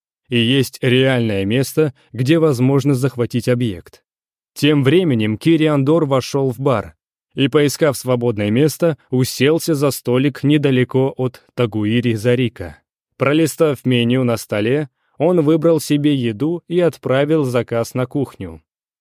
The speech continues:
Пока шла обработка заказа, у него было свободное время, и Кириан им воспользовался. Он решил воспользоваться дезинфектором, который как раз по стечению обстоятельств находился недалеко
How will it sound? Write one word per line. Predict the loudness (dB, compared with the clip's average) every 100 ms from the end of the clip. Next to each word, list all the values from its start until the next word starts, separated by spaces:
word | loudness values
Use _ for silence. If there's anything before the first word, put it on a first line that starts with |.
| _
Пока | -2 2 2
шла | 2 0 0
обработка | 0 0 0 0 -4 -4
заказа, | -4 -2 0 2 2 -2 _ _ -2
у | 2
него | 4 2 2
было | 2 2 0
свободное | 0 -2 0 0 2 0
время, | 2 0 -2 -8 -14 _ _ -2
и | -2
Кириан | 0 2 2 2 0 0
им | -2 0
воспользовался. | -2 -4 -4 -4 -4 -8 -10 -10 -12 -12 _ _ _
Он | 0 2
решил | 2 2 2 2
воспользоваться | 0 0 0 2 0 0 0
дезинфектором, | 0 0 2 0 -2 -4 -10 -12 -16 _ _ _ _ _ -4
который | 0 2 2 2
как | 0 0
раз | 0 0
по | 0 -4
стечению | -2 -4 0 0 2 -2
обстоятельств | -4 -4 0 2 2 -2 -4 -6
находился | -2 0 2 2 2 2 2
недалеко | 2 2 2 2 2 2